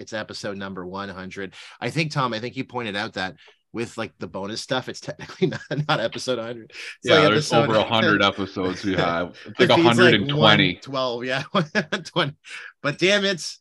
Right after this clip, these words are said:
Speaker 1: by conventional,
Speaker 2: Yeah.
Speaker 1: conventional standards, numbering, this is number one hundred, cannot go any different. So, uh, it's our big milestone. That means we've been doing this thing for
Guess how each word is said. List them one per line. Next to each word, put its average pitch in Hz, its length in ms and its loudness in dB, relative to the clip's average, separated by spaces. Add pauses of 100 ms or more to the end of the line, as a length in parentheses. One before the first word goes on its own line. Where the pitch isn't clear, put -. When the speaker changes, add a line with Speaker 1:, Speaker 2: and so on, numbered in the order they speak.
(200)
Speaker 1:
by 143 220 -4
conventional, 143 720 -2
Speaker 2:
Yeah. - 60 -20
Speaker 1:
conventional 139 440 -4
standards, 135 680 -4
numbering, 123 520 -6
this 110 260 -10
is 107 200 -12
number 104 260 -10
one 95 140 -12
hundred, 90 380 -12
cannot 92 340 -12
go 87 380 -12 (240)
any 87 180 -16
different. 85 360 -14
So, 82 340 -16 (340)
uh, 80 380 -8
it's 147 200 -6
our 170 160 4
big 156 240 -4
milestone. 135 800 -4
That 98 120 -10
means 104 180 -12
we've 101 80 -12
been 95 100 -12
doing 95 220 -12
this 87 240 -12
thing 92 200 -14
for 82 340 -14